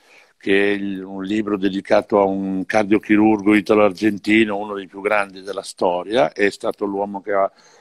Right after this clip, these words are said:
inventato il bypass e siccome sono due anni che lavoro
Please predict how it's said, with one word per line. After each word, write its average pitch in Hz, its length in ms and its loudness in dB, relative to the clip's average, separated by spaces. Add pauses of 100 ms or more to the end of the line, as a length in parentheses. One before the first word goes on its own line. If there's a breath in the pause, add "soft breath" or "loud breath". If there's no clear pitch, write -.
inventato 107 560 0
il 110 80 2
bypass 131 680 2
e 104 80 -14
siccome 101 420 -14
sono 104 240 -16
due 104 200 -6
anni 107 340 -6
che 98 100 -18
lavoro 101 480 -4